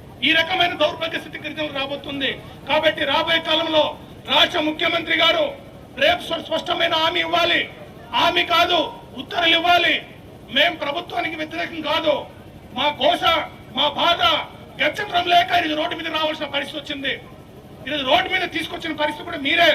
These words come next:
మీ ప్రభుత్వం ఒక వైఖరి వల్లనే రోడ్డు మీద రావాల్సి వచ్చింది. కాబట్టి రాష్ట్ర ముఖ్యమంత్రి గారు రేపు గిరిజనుల్ని పెద్ద మనుషులు చేసుకొని,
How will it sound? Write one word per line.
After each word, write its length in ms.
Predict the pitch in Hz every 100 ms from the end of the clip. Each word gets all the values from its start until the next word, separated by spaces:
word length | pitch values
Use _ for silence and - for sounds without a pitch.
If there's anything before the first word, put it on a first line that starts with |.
| - - - - - -
మీ 80 | 262 349 277
ప్రభుత్వం 360 | 302 349 339
ఒక 140 | 339 320
వైఖరి 300 | 302 359 381
వల్లనే 220 | 349 349 339
రోడ్డు 160 | 339 349
మీద 100 | 339 320
రావాల్సి 240 | 330 330
వచ్చింది. 340 | 320 320 330 254 - - - -
కాబట్టి 320 | 294 311 302 285
రాష్ట్ర 240 | 320 302 415
ముఖ్యమంత్రి 480 | 320 349 330 311 311 320
గారు 240 | 311 277 - - - - 240
రేపు 220 | 330 330 -
గిరిజనుల్ని 540 | 302 359 359 339 330 262 - - - - - - - -
పెద్ద 160 | - - 339
మనుషులు 280 | 370 339 330
చేసుకొని, 440 | 330 320 349 330